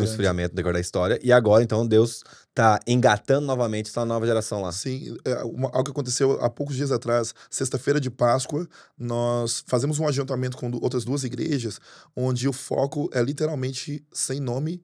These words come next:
Speaker 1: e sem caras, e nós vamos só apenas focar em Jesus. Nós abrimos as vagas, sem pretensão de saber quantas pessoas iam vir, mais de oitocentas e dez pessoas vieram.
Speaker 2: <laughs>
Speaker 1: Nós tivemos uma noite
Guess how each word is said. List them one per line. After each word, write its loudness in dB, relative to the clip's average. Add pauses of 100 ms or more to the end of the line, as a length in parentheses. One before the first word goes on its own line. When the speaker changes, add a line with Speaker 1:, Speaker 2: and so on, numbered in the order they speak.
Speaker 1:
e -4
sem -6
caras, -4
e -10
nós -6
vamos -4
só -2
apenas -6 (160)
focar -6
em -2
Jesus. -4 (400)
Nós 2
abrimos 0
as 0
vagas, -2 (460)
sem -6
pretensão -4
de -6
saber -4
quantas -10
pessoas -4
iam -4
vir, -4 (340)
mais 0
de -4
oitocentas -8
e -8
dez -4
pessoas -6
vieram. -4 (200)
Speaker 2:
<laughs> -16
Speaker 1:
Nós -10
tivemos -2
uma -2
noite -2